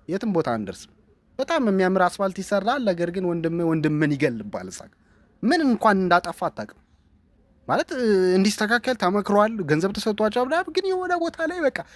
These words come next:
የማይፈታ ችግር ይመጣል። ይሄን ስፈታ ያኛውን፣ ያኛውን ስፈታ ያኛውን። እንዴ ይሄ ኖርማል ይመስላችኋል ወገኖቼ?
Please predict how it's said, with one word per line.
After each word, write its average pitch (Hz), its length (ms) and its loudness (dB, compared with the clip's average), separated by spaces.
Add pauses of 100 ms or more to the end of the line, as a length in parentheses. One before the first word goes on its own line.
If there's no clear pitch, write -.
(180)
የማይፈታ 269 640 -2
ችግር 165 360 -8
ይመጣል። 147 380 0 (200)
ይሄን 190 180 4
ስፈታ 226 320 -2
ያኛውን፣ 135 340 2
ያኛውን 190 280 2
ስፈታ 214 260 -4
ያኛውን። 151 300 -2 (500)
እንዴ 131 100 -4
ይሄ 285 100 2 (280)
ኖርማል 277 380 4
ይመስላችኋል 254 500 -2
ወገኖቼ? 202 340 -2